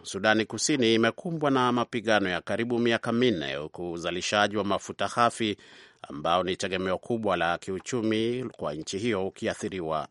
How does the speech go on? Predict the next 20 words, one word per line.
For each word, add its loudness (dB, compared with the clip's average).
pakubwa. -6
Uchunguzi 6
uliofanywa 6
mwaka 2
jana 6
na 6
kundi 0
la 4
Marekani 2
liitwalo 0
Sentry 0
ulithibitisha 0
kwamba 0
viongozi -2
wengi 0
wa -2
taifa -6
hilo -4
wameendelea 0
kunji-, -4